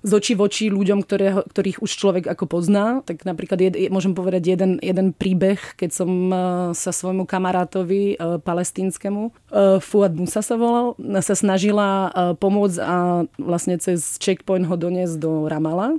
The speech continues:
po dlhej dobe, ako k jeho rodine. S tým, že on mal povolenie žiť v Izraeli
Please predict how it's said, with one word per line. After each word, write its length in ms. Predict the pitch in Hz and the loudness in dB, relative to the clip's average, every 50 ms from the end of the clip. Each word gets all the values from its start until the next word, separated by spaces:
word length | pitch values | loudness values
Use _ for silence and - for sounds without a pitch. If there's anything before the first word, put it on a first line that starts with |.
| - | -4
po 100 | _ - 170 | _ -4 -2
dlhej 280 | 160 175 170 185 170 | 0 0 0 0 0
dobe, 400 | 170 165 165 170 175 190 196 175 | 0 0 0 0 0 0 -2 -2
ako 80 | - 175 | -4 -4
k 160 | 160 170 175 | -2 0 0
jeho 80 | 165 180 | 0 0
rodine. 480 | 165 170 170 143 160 165 170 190 254 - _ - - - - - - - - - - _ | 0 0 0 0 0 0 0 -2 -4 -6 _ -18 -20 -20 -20 -20 -20 -20 -20 -20 -14 _
S 80 | - - - | -8 -2 0
tým, 80 | 220 214 | 2 2
že 160 | 190 233 196 | 4 2 2
on 80 | 208 | 2
mal 400 | 208 214 208 214 208 208 202 202 - - - - | 2 2 2 2 2 0 -2 -4 -6 -8 -2 -2
povolenie 640 | 196 175 196 202 196 190 185 185 185 180 180 180 | 2 4 4 4 4 4 4 2 2 2 0 0
žiť 400 | 165 - 180 175 160 - - 160 | -2 -2 -4 -6 -6 -8 -8 -4
v 40 | 151 160 | -4 -2
Izraeli 480 | 165 151 175 170 160 156 160 170 185 | 0 0 0 0 0 0 0 0 0